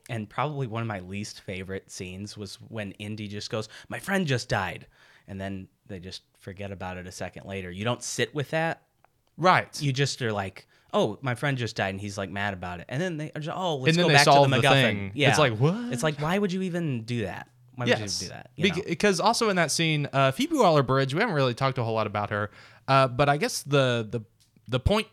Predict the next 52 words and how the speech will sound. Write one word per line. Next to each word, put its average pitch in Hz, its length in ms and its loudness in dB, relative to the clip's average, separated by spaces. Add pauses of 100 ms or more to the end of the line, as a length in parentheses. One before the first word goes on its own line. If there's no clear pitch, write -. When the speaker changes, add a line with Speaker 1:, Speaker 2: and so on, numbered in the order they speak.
(140)
Speaker 2:
of 135 120 -2
her 139 120 2
character 131 340 2
in 127 40 0
the 123 80 0
movie 120 340 0 (260)
is 123 100 0
that 147 140 4
you 139 60 0
never 196 280 4
really 175 560 4 (400)
know 156 300 6
her 165 120 4
motivations 151 560 2
a 175 60 2
whole 175 140 4
lot. 190 240 4
It's 143 140 0
almost 175 220 0
like 151 200 0
a, 127 240 2
uh, 110 260 2
what's - 180 -4
the 123 60 -2
guy's 101 300 -2
name 98 200 -4
from 98 180 -6
Crystal 107 300 -4
Skull? 101 420 0
Uh, 95 220 -4
Max 131 560 -2
or 107 80 -2
Mac? 139 360 2
Something 120 360 -4
like 92 120 0
Speaker 1:
Mac, 107 340 2
Speaker 2:
that. 98 80 -4
Speaker 1:
I 101 40 -4
think 98 180 -6
Speaker 2:
Uh, - 40 0
Speaker 1:
Mac, 123 220 4
yeah. 87 140 -10
Speaker 2:
not 175 280 6
as 185 180 4
<laughs> - 80 4
confusing 135 540 6
as 107 140 0
him 101 380 2
in 98 280 -2
Crystal 107 280 -2
Skull. 98 300 -2
Speaker 1:
No. 101 100 -8